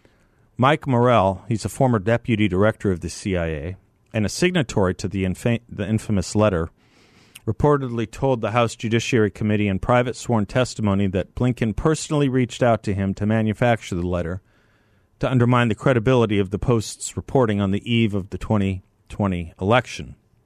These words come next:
Representative Jim Jordan, Ohio, chairman of the House Judiciary Committee, sent a letter to Blinken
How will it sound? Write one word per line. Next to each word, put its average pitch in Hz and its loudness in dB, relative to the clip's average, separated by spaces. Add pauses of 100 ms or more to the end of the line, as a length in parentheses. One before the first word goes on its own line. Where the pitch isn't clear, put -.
(1200)
Representative 131 2
Jim 127 2
Jordan, 117 2
Ohio, 104 4 (440)
chairman 139 2
of 123 2
the 113 2
House 120 2
Judiciary 98 0 (220)
Committee, 95 -2
sent 135 -2
a 127 2
letter 135 4
to 95 -2
Blinken 104 -2